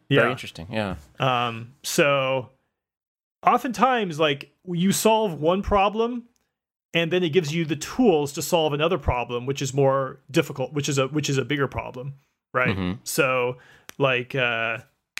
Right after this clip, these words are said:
Speaker 1: uh, a really good example of that is debt. Um,
Speaker 2: Mm-hmm.
Speaker 1: like, we use debt to,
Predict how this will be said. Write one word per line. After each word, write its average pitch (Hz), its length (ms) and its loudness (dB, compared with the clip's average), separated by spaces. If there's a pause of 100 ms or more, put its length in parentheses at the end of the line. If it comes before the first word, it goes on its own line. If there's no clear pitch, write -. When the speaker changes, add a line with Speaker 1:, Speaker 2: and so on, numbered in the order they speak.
(380)
Speaker 1:
uh, 117 460 0
a 180 100 4
really 220 200 2
good 190 120 4
example 156 320 -2
of 147 40 -6
that 147 140 -2
is 135 160 -6
debt. 123 360 -6 (540)
Um, 127 360 2
Speaker 2:
Mm-hmm. - 600 -12
Speaker 1:
like, 139 180 0
we 151 120 -2
use 160 300 -2
debt 147 360 0 (180)
to, 135 560 0